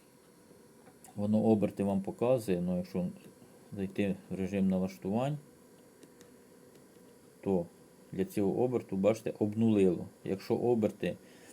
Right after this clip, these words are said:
якщо отут в цьому параметрі номінальні оберти цього вала нуль, то оберти... Показують цього вала, но контроль відсутній.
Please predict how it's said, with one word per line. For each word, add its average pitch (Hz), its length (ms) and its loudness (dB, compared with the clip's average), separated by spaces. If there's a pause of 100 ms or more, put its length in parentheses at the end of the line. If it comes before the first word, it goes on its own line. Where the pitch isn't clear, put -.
(140)
якщо 95 280 0
отут 107 320 0
в - 20 -18
цьому 107 220 2
параметрі 104 540 2
номінальні 107 520 2
оберти 95 420 0
цього 101 240 -2
вала 98 220 2
нуль, 123 260 2 (880)
то 101 320 4 (1080)
оберти... 113 640 2 (640)
Показують 127 640 2 (100)
цього 98 300 -2
вала, 90 340 -2 (180)
но 104 260 2 (280)
контроль 120 380 4
відсутній. 117 720 -4